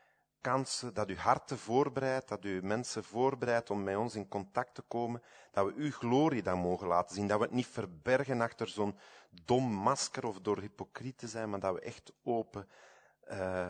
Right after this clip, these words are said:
openlijk delen waar dat we voor staan. En we moeten niet in eigen kracht, niet in eigen woorden staan. Soms zullen we stotteren, soms zullen we falen, soms zullen we domme dingen zeggen. Maar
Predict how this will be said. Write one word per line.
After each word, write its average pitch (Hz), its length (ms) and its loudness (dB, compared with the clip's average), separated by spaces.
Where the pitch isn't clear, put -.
openlijk 101 560 -6
delen 113 380 -2
waar 98 160 2
dat 101 140 -2
we 90 60 -6
voor 90 140 -8
staan. 92 460 -4
En 87 260 -6
we 104 80 0
moeten 110 240 2
niet 113 220 2
in - 60 -14
eigen 139 340 0
kracht, 131 260 -2
niet 110 220 0
in - 60 -18
eigen 131 340 2
woorden 123 300 -2
staan. 117 260 -6
Soms 117 340 -4
zullen 117 200 -2
we 113 80 -2
stotteren, 113 540 -2
soms - 380 -4
zullen 120 280 0
we 117 80 0
falen, 110 400 2
soms 110 320 -4
zullen 110 180 0
we 101 160 2
domme 101 380 0
dingen 110 280 -2
zeggen. 107 260 -6
Maar 98 160 0